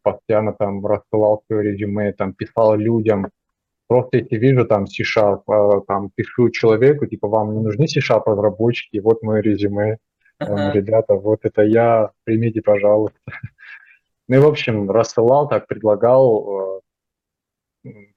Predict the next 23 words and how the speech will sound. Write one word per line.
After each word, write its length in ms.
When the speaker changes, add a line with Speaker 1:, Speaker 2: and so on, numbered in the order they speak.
Speaker 1:
предлагал 680
зайти 440
в 80
их 120
компанию. 600
Ну, 140
много 380
отказов, 480
конечно, 360
было, 300
но 240
были 320
и 40
положительные 840
такие 480
моменты. 540
Э, 380
были 280
ребята, 480
которые, 840
правда, 440
м, 400
осознавая 960